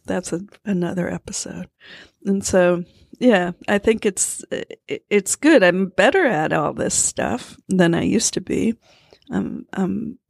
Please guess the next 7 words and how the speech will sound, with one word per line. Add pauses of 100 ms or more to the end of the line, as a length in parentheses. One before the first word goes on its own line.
(240)
much (600)
better
at
rolling
with
the
punches,